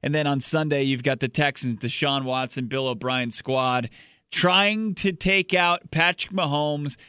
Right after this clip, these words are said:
and Andy Reid's Chiefs from Arrowhead. That's gonna be an electric at-,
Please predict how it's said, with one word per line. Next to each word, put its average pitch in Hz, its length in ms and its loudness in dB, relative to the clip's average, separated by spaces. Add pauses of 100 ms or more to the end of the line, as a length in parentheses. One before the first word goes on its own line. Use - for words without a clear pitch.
(360)
and 135 80 -10
Andy 160 300 0
Reid's 151 320 0
Chiefs 151 560 0 (220)
from 139 200 -2
Arrowhead. 135 600 2
That's 127 220 -2
gonna 147 160 0
be 127 80 2
an 117 80 0
electric 127 560 -2
at-, 135 220 0